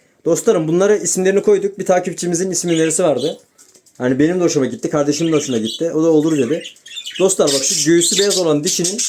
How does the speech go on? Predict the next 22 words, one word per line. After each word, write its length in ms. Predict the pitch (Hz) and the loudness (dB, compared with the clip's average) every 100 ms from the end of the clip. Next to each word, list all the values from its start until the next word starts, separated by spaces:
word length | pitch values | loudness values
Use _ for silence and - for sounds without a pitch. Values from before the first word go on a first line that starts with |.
| - _ _ _ _ _ _ - | -8 _ _ _ _ _ _ -4
adı 200 | 160 190 | 0 2
Yağmur, 360 | 185 170 175 123 | 2 2 0 -2
tamam 300 | 143 160 156 | 0 0 2
mı? 120 | 104 - - _ _ - - - - - | 0 -6 -14 _ _ -20 -12 -12 -12 -16
Şu 280 | - 190 151 | -6 -6 2
göğsü 500 | 165 160 208 196 - - - - - - | 2 4 2 0 -2 -10 -18 -20 -20 -4
direkt 400 | 156 170 147 - | 0 0 -2 -8
düz 180 | 160 - | -6 -6
turkuaz 420 | - 151 170 160 | -6 0 2 2
olanın 240 | 160 160 143 | 2 2 0
ismi 340 | 147 - 175 | -2 -2 0
de 160 | 196 196 165 | 0 0 2
Pınar 200 | 156 147 | 2 2
oldu. 300 | 117 143 - - - - - | 2 -2 -10 -16 -20 -20 -8
Size 220 | 135 151 | -4 -2
şöyle 320 | - 151 151 | -2 -2 0
detaylı 320 | 135 143 143 | 0 0 -2
göstereyim. 380 | 135 - 135 135 | -4 -4 -6 -8
Bakın, 240 | 113 110 | -10 -8
bunun 280 | 123 135 135 143 | -6 -6 -6 -8
ismi 320 | 131 143 139 | -6 -4 -6
Pınar. 380 | - 135 156 | -6 -8 -8